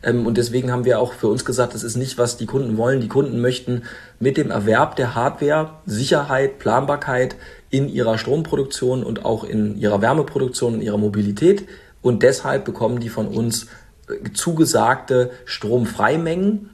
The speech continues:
die, mm, jedes Jahr zugesagt werden. Das heißt, momentan liegen wir so bei ungefähr sechshundert Euro,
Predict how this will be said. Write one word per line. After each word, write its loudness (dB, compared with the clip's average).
die, 0
mm, -10
jedes 2
Jahr 2
zugesagt -4
werden. -4
Das -4
heißt, -2
momentan -2
liegen -4
wir 0
so -2
bei -4
ungefähr -2
sechshundert -2
Euro, 0